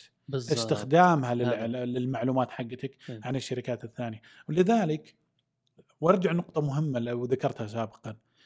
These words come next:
Speaker 2: في جانب إيجابي إنه مشاركات المعلومات حقتك يكون أفضل.
Speaker 1: <laughs>
Speaker 2: على س-، على، على سبيل المثال، الآن أنت تستخدم جوجل Assistant،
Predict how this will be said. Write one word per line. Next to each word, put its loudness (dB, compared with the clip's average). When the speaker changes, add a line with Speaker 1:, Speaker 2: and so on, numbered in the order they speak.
Speaker 2:
في 6
جانب 2
إيجابي -2
إنه -2
مشاركات -6
المعلومات -4
حقتك -10
يكون -6
أفضل. -6
Speaker 1:
<laughs> -14
Speaker 2:
على 8
س-، 0
على، 6
على 2
سبيل 2
المثال، 2
الآن -2
أنت -2
تستخدم -2
جوجل 4
Assistant، -8